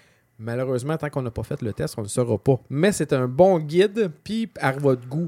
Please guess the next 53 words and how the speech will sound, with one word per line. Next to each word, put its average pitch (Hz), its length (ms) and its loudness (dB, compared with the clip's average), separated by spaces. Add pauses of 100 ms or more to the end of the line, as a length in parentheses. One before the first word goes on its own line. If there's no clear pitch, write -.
par 123 160 -4
la 110 140 -6
suite, - 160 -4
qu'est-ce - 180 -6
que - 80 -6
ça 123 120 -6
vous 107 120 -10
do-, 113 200 -8
ça - 140 -10
va 110 100 -6
vous 110 180 -12
donner, 113 420 -4 (540)
euh, 101 420 -6
qu'est-ce 120 160 -4
que - 80 -14
vous 117 120 -8
avez 113 240 -2
aimé, 147 280 -2
c'est 135 120 -6
trop 120 200 -2
amer, 135 280 -2
pas 127 160 -2
assez, 170 260 -4
ben 139 140 -2
vous 117 140 -4
ajustez 127 400 -2
après 165 160 -6
ça 165 100 -2
votre 151 200 -4
recette 160 280 -6 (100)
à 143 160 -2
la 135 140 -2
prochaine, 143 680 -4 (360)
euh, 113 120 -6
batch 123 280 -4
que 147 100 4
vous 123 160 2
allez 120 160 4
faire 147 280 -2
pour 143 320 -2
avoir 120 260 -2
quelque 120 220 -6
chose 139 300 -8
qui 131 380 -8 (400)
ressemble 131 340 -2
plus 151 220 -4
à 131 40 -6
qu'est-ce 127 200 -6
que 135 60 -4
vous 117 80 -6
voulez 117 180 -2
créer 120 360 -2
originalement. 98 520 -8